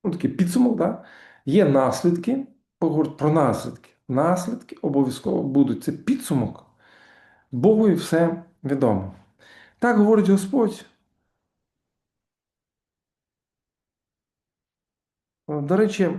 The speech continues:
ви звернули увагу, тут, ем, написано: "Взяв дружину хітейця Урії". Тобто Бог, <laughs> навіть от говорячи зараз в теперішньому часі, він вважає, що це дружина Урії.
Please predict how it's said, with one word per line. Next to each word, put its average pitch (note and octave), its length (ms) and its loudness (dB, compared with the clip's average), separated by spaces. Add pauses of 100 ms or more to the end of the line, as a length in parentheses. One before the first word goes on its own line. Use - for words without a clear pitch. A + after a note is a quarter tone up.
(120)
ви F#3 400 -4
звернули F3 500 -2
увагу, D#3+ 420 -2
тут, - 400 -8
ем, D3 360 -6 (480)
написано: E3+ 380 -2
"Взяв D3+ 360 2
дружину D3+ 380 2
хітейця F3+ 540 -2
Урії". G3 320 4
Тобто - 260 -12
Бог, G3 680 -2 (340)
<laughs> - 360 -20
навіть F#3 420 0
от - 180 -8 (140)
говорячи D3+ 540 2
зараз D#3+ 260 -2
в - 40 -20
теперішньому C#3 440 -4
часі, F#3 260 -6
він C3 120 -2
вважає, D3 380 0
що - 140 -8
це E3+ 140 -6
дружина C#3+ 580 -2
Урії. G#3+ 480 0